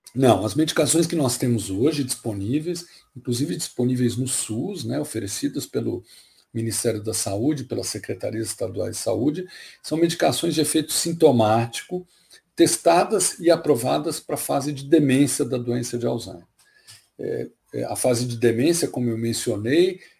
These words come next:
é quando o indivíduo tem essas alterações cognitivas que interferem com a sua autonomia.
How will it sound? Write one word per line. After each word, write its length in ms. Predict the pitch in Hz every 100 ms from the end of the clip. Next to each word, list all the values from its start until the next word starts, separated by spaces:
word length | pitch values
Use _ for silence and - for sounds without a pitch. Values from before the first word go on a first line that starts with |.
| _
é 80 | 135
quando 300 | - 147 143
o 40 |
indivíduo 500 | 139 127 120 127 120
tem 220 | 120 127 123
essas 260 | - 120
alterações 640 | 113 110 117 110 - 117 -
cognitivas 880 | 127 110 101 - 175 190 202 - -
que 140 | -
interferem 880 | 165 165 156 - - 131 160 185 196 190 _ _ _
com 260 | - 180 208
a 60 | 190
sua 260 | - 190
autonomia. 880 | 185 180 175 175 180 135 113 92 -